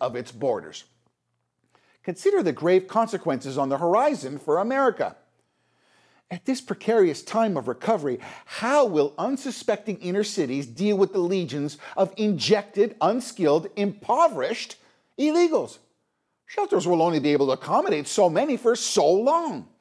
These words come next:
Ultimately, many will be forced to live in crammed, multifamily, floor-sleeping squalor. No social distancing happening there, kids. For others,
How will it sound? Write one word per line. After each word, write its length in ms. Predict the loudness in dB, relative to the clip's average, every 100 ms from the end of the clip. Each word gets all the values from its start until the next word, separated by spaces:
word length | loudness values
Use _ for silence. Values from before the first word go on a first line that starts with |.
| _ _ _ _ _ _ 2
Ultimately, 760 | 2 0 -8 -8 -12 -20 -18 -6
many 400 | -2 0 -2 0
will 220 | 2 2
be 120 | 0
forced 380 | 0 2 2 -4
to 80 | 0
live 260 | 2 2
in 180 | -4 -12
crammed, 560 | -8 -2 -2 -2 -8 -8
multifamily, 800 | -2 0 0 -4 -2 -4 -2 -4
floor-sleeping 920 | -4 0 4 4 4 -2 -4 -2 -6 -6
squalor. 560 | 0 4 6 4 -2 -12 -14 -2
No 220 | 0 0
social 360 | 2 0 2
distancing 540 | -2 -4 -6 -6 -6 -2
happening 400 | -2 -2 -4 -2
there, 200 | 0 0
kids. 420 | -4 -14 -14 -20 _ _ _ _ _ _
For 180 | -2 0
others, 380 | 0 0 -4